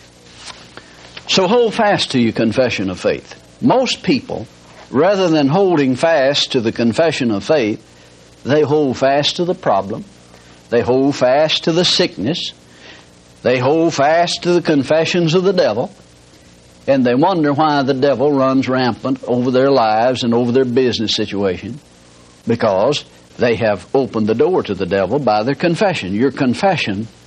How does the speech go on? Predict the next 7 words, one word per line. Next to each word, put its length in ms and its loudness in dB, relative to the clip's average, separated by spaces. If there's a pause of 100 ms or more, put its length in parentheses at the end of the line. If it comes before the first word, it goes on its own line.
(140)
is 340 0
also 600 0
vital 540 -2
to 140 -4
your 120 2
prayer 280 -2
life. 220 -12